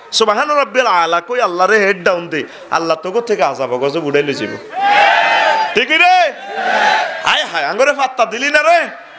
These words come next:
আমরা হচ্ছি তোদের pilot, আমরা তোদের কি? <laughs> বিশ্বের মানুষ মোহাম্মদ সাল্লাল্লাহু আলাইহি ওয়াসাল্লামের পাত্তাও দেয় না। কয়, "আয়ো আব্দুল্লাহর গোলাম মোহাম্মদ।"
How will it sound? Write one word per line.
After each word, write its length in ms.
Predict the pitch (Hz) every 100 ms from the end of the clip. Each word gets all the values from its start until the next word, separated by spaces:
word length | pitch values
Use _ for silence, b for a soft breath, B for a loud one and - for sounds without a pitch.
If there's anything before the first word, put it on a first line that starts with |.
| -
আমরা 260 | 196 262
হচ্ছি 240 | 294 294 311
তোদের 260 | 277 277
pilot, 440 | 254 254 254 247 180 - - - B
আমরা 260 | - 226 311
তোদের 320 | 330 302 392
কি? 320 | 320 330 254
<laughs> 0 | 185 - - - 294 370 - 285 269 - - - - - 214 - 147 151 - - B B B -
বিশ্বের 400 | 233 262 311 311
মানুষ 320 | 302 294 302
মোহাম্মদ 340 | 269 262 262
সাল্লাল্লাহু 380 | 269 262 254 240
আলাইহি 200 | 247 240
ওয়াসাল্লামের 40 | 247
পাত্তাও 400 | 220 - 196 202
দেয় 140 | 190
না। 140 | 156 131 127
কয়, 120 | 147
"আয়ো 280 | 160 170 170
আব্দুল্লাহর 480 | 160 147 160 156 156
গোলাম 240 | 156 156
মোহাম্মদ।" 460 | 160 170 190 196 165